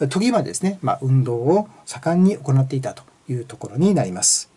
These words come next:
えー、千九百四十一年にですね、えー、日本が、あ、太平洋戦争に、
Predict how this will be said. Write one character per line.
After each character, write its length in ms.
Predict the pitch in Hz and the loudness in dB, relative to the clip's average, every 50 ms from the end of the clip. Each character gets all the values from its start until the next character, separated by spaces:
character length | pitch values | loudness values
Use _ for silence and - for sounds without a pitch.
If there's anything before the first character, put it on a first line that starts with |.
| _ _ _ - - - - - - - - - _ | _ _ _ -20 -20 -20 -20 -20 -20 -20 -20 -18 _
え 40 | - | -4
ー、 20 | |
千 220 | - - 202 226 220 | 0 2 2 2 4
九 80 | 233 | 4
百 100 | 214 180 | 2 4
四 160 | 180 196 202 190 | 4 4 4 4
十 140 | 175 175 | 4 4
一 160 | 160 139 - 240 | 4 2 2 0
年 120 | 240 214 | 0 2
に 60 | 151 | 0
で 80 | 117 - | 0 -2
す 100 | - 147 | -2 0
ね、 240 | 175 202 220 214 - - _ _ _ | 2 2 2 0 -6 -14 _ _ _
え 120 | - 123 | -8 -6
ー、 60 | 120 127 | -4 -2
日 100 | 127 127 | 0 0
本 120 | 127 123 | 0 2
が、 340 | 123 156 175 185 180 - - - - _ _ - | 4 6 6 6 6 4 0 -6 -20 _ _ -6
あ、 280 | 123 110 110 107 101 | -6 -4 -4 -4 -6
太 160 | - - 139 | -6 -4 -2
平 140 | 127 127 131 | 0 2 2
洋 40 | 127 | 2
戦 160 | 131 - 131 | 2 2 2
争 220 | 131 131 135 117 101 | 2 2 0 -4 -4
に、 360 | 135 156 180 196 214 220 | -2 -2 0 0 0 -2